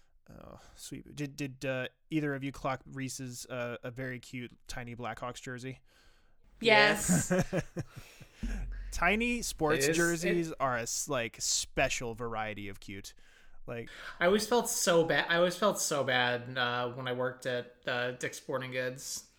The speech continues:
Speaker 3: that, uh, we didn't s-, we barely sold any, like, toddler sizes of those things because they were absolutely so cute when
Speaker 1: Mm.
Speaker 3: we get, when we would get the Bears ones in.
Speaker 2: There's not many things that makes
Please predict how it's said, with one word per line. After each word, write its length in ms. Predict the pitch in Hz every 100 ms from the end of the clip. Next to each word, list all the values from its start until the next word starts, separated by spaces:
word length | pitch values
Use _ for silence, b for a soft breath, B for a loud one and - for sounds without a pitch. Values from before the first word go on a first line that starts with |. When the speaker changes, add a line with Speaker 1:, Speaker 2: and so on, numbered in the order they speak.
| -
Speaker 3:
that, 320 | 135 131 135 - - _ - 139
uh, 220 | 131 127
we 120 | 139
didn't 200 | 139 139
s-, 240 | - - 190
we 120 | 156
barely 360 | 143 143 143 139
sold 320 | - 139 139
any, 200 | 131 127 139
like, 180 | 127
toddler 400 | - 135 139 147
sizes 540 | 147 151 139 143 147 143
of 240 | 151 147 147 -
those 240 | 160 151
things 300 | 156 156 151
because 240 | 143 139 131
they 100 | 127
were 140 | 127
absolutely 500 | 127 139 - 160 165
so 400 | 175 - 85 180 -
cute 300 | - 175 -
when 120 | 160
Speaker 1:
Mm. 40 | 147
Speaker 3:
we 80 | 160
get, 180 | 175
when 180 | 175 170
we 120 | 170
would 80 | 165
get 140 | 170 165
the 60 |
Bears 340 | 151 156 165 175
ones 320 | 165 165 170
in. 300 | 165 160 185
Speaker 2:
There's 220 | 247 247
not 200 | 254 262
many 240 | 247 226 220
things 520 | 208 196 208 196 - -
that 160 | 208
makes 400 | 185 185 180 -